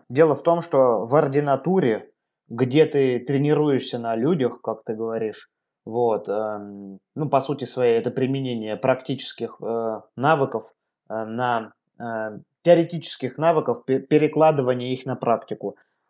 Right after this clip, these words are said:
Оно происходит, в общем-то,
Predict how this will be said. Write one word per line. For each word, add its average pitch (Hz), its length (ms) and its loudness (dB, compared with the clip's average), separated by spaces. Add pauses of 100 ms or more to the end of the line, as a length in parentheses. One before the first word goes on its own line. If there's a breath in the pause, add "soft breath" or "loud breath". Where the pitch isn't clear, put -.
Оно 147 340 4
происходит, 147 760 2 (340)
в 120 240 -6
общем-то, 131 640 0